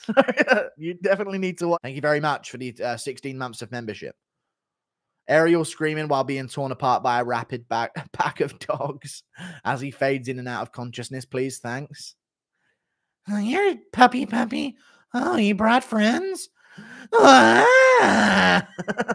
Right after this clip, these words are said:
Speaker 2: Ah! They're ripping me to shreds, honey. Ah!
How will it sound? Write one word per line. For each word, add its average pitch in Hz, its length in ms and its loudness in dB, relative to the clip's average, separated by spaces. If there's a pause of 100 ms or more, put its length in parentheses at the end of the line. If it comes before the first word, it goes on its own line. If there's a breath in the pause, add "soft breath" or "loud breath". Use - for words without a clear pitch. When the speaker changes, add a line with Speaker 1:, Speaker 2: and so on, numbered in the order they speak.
(800 loud breath)
Speaker 2:
Ah! 240 1200 4 (420 loud breath)
They're 403 220 2
ripping 277 340 0
me 269 140 0
to 370 100 0
shreds, 269 720 0
honey. 247 800 -6 (500)
Ah! 370 1600 0